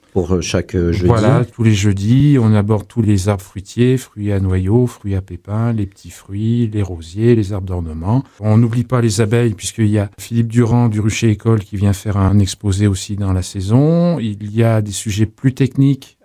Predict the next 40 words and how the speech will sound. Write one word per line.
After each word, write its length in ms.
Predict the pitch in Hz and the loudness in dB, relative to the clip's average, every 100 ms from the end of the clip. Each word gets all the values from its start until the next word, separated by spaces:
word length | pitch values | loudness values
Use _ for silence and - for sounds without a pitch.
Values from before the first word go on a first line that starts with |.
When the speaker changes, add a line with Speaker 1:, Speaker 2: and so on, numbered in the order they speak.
| - | -4
Speaker 2:
avec 640 | 107 95 101 110 110 - | -2 -2 0 0 -2 -4
les 400 | 101 101 101 101 | 0 2 2 0
traitements 680 | 98 107 101 113 117 120 117 | -2 -6 0 2 4 2 2
et 160 | 101 | 0
les 160 | 98 98 | -2 -4
techniques 360 | 98 98 117 110 | -6 -6 -4 -4
de 80 | |
greffe. 360 | 104 92 90 _ _ _ | -8 -10 -20 _ _ _
Speaker 1:
Et 140 | 85 82 | -2 0
donc, 320 | 101 101 90 | 0 -2 -2
euh, 440 | 82 80 76 71 | 0 0 0 -2
ces 140 | 73 87 | -2 -2
cours 280 | - 104 | -2 -4
sont 160 | - 85 | -2 -2
donnés 220 | 82 85 | 0 0
par 160 | 85 82 | 0 -2
des 120 | 82 | 0
gens 120 | 82 | -2
comme 220 | - 90 | 0 0
vous, 160 | 85 123 | 2 2
mais 160 | 101 87 | 2 2
d'autres, 340 | 123 127 - | 0 -2 -2
hein, 60 | 95 | -2
je 100 | 90 | 0
vois, 120 | 90 | 0
il 60 | |
y 20 | 82 | -2
a 40 | |
toute 220 | 104 92 | -4 -2
une 120 | 101 | 0
liste 280 | 104 120 - | 2 0 -2
de 220 | 95 113 | -2 0
gens 200 | 117 131 | 0 0
qui 140 | 127 120 | 0 -2
sont 160 | 123 | -2
quand 140 | 113 117 | 0 0
même, 200 | 120 117 | 2 2
euh, 120 | 107 | 0
très 180 | - 107 | 0 -2
pointus. 560 | 101 131 131 135 117 | 2 0 0 0 -2